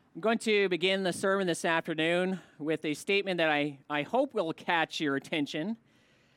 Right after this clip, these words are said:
Uh, the statement is this: "What you are doing right now is the most important thing you will ever do in your entire life."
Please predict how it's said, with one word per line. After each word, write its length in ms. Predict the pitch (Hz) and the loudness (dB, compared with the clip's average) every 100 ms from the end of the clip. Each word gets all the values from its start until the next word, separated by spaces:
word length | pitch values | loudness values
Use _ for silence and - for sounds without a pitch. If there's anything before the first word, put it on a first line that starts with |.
| _ - | _ -8
Uh, 100 | 143 | -4
the 60 | 160 | -2
statement 420 | - 226 214 208 | 0 0 2 0
is 180 | 180 - | 0 2
this: 540 | 214 180 - - - - _ - _ - _ | 2 2 -2 -10 -14 -20 _ -20 _ -20 _
"What 280 | 175 208 - | -2 -2 2
you 100 | 233 | 2
are 100 | 214 | 2
doing 520 | 180 220 277 262 240 - | 2 2 4 4 2 0
right 340 | 180 220 226 | 2 2 2
now 600 | 196 196 156 156 233 277 - - - _ _ _ _ - | 2 4 4 4 4 0 -4 -20 -20 _ _ _ _ -2
is 460 | 170 190 190 - - | 2 2 0 -4 -4
the 220 | 165 180 | 0 2
most 480 | 175 170 214 277 - | 2 2 2 2 2
important 540 | 262 240 233 202 185 | 0 2 2 2 -2
thing 360 | 190 170 165 165 | 0 2 2 0
you 160 | 160 165 | 2 2
will 180 | 165 - | 2 0
ever 280 | 170 196 208 | 0 2 0
do 440 | 180 165 160 156 | 2 2 4 2
in 120 | 151 151 | 0 0
your 160 | 143 | 0
entire 400 | 139 139 139 135 | -2 -2 0 0
life." 480 | 131 117 104 - - | 0 -2 -4 -12 -20